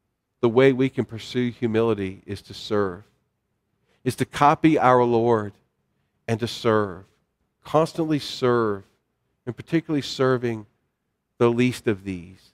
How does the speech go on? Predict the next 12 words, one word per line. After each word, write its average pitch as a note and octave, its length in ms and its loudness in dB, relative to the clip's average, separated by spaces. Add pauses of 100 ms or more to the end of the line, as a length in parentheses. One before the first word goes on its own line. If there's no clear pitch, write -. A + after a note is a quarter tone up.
(120)
and A#2+ 100 0
allowing C3 440 6
ourselves B2+ 640 0
to - 80 -20
be A#2 120 -4
the G#2 100 -10
channel A#2+ 600 -2 (680)
of G#2 160 -8
God's A2 320 2
blessing G#2 640 -2 (540)
for A2+ 80 -2
those A2 560 2